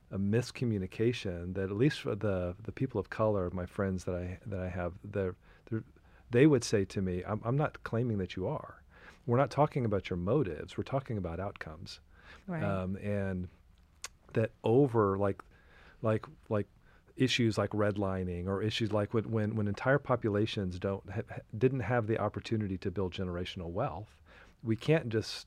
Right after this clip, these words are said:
Speaker 1: like, flip a switch and say, "Well, now there's equal opportunity," or whatever, and then wash our hands of it and say that, that, that all just sort of goes away, that there are
Speaker 2: Right.
Speaker 1: lingering effects to that. And that w-, which makes, so even when we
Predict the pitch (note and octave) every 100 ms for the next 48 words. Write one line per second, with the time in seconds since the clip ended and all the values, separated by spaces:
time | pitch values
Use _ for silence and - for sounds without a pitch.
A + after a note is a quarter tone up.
0 | - G#2 G2 G2 - - _ B2+ B2+ G#2
1 | - B2 A#2 - G2 G#2+ F#2+ G2 G2 F#2+
2 | G#2+ A2 B2 A2 A#2+ A2+ G#2 G2+ G#2 -
3 | G#2 G2+ F#2 F#2 F2+ F#2 G#2 F#2 F2+ F#2
4 | F#2 F2+ - F2+ A#2+ C#3+ - F2+ F2+ -
5 | F#2+ - G#2 F#2+ F#2+ F#2 G#2+ F#2+ G#2+ G2
6 | G2 F#2+ G2 G2+ F2+ F2+ F2+ E2 E2 D#2+
7 | - - - A2+ C#3 A#2 A#2 A#2+ A2 F#2
8 | F2+ D#2+ - - - - D#2+ D2+ D2 -
9 | - - - - A#2+ A#2 A2 - A#2 A#2
10 | B2 A2+ - A#2 A2 A2 G#2+ - - -
11 | B2 C3 D3 D#3+ B2+ A#2 A2+ G#2+ G2+ F#2+